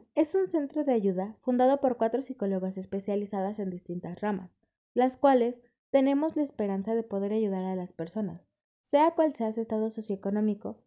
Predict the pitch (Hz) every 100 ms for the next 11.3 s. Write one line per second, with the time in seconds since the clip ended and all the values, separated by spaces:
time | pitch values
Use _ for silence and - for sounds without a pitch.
0 | _ _ - 262 262 262 254 254 262 269
1 | 277 226 190 185 180 175 - 180 175 -
2 | _ _ - _ _ - 247 302 330 370
3 | 392 226 220 220 240 240 220 208 214 214
4 | 220 220 208 202 226 233 262 247 226 190
5 | 196 _ _ _ - 285 294 311 339 285
6 | 240 247 247 247 262 240 208 190 190 196
7 | 185 190 196 214 220 190 190 _ _ _
8 | - 240 320 330 294 214 208 - _ -
9 | 277 269 285 302 277 254 240 233 240 233
10 | 226 220 202 196 208 214 196 185 220 247
11 | 269 302